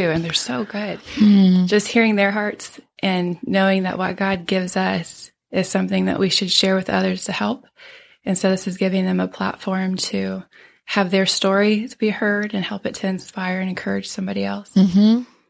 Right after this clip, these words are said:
Speaker 1: So, you know, our main goal is always to point people back to being brave.
Speaker 2: Yeah.
Speaker 1: Um, for God, whatever it is that he's asking them to do, to just
Speaker 2: Hmm.
Speaker 1: step into that. So I'm excited to see,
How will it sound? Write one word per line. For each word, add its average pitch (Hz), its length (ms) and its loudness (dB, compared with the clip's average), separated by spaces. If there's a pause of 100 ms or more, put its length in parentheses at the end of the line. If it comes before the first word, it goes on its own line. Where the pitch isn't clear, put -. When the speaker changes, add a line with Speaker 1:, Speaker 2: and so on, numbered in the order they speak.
(140)
Speaker 1:
So, 196 340 -2
you 202 140 -8
know, 185 260 -8
our 226 100 2
main 220 220 2
goal 208 180 2
is 202 120 -2
always 196 280 -2
to - 80 -8
point 196 260 -6
people 190 280 -8
back 180 260 -8
to 196 120 -8
being 185 220 -6
brave. 180 300 -10 (400)
Speaker 2:
Yeah. 180 420 4
Speaker 1:
Um, 180 400 -14 (160)
for 190 200 -12
God, 180 280 -12
whatever 185 400 -12
it 180 100 -12
is 185 280 -12
that 202 200 -12
he's 185 200 -16
asking 185 320 -12
them 190 140 -14
to 196 100 -16
do, 196 220 -12
to 196 60 -14
just 196 180 -8
Speaker 2:
Hmm. 180 100 6
Speaker 1:
step 175 260 2
into 196 280 -10
that. 233 220 -10 (840)
So - 160 -2
I'm 214 120 4
excited 208 360 2
to 196 100 2
see, 190 640 -2